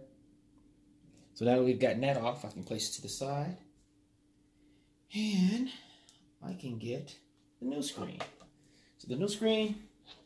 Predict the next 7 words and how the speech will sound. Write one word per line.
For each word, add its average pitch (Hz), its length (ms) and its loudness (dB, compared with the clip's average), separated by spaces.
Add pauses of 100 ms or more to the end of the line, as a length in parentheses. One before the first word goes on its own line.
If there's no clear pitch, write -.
(260)
of - 920 -20
course, 131 180 2
it's 113 120 -6
still 147 260 -2
kinda 143 260 0
wrapped 143 360 0
up. 170 280 0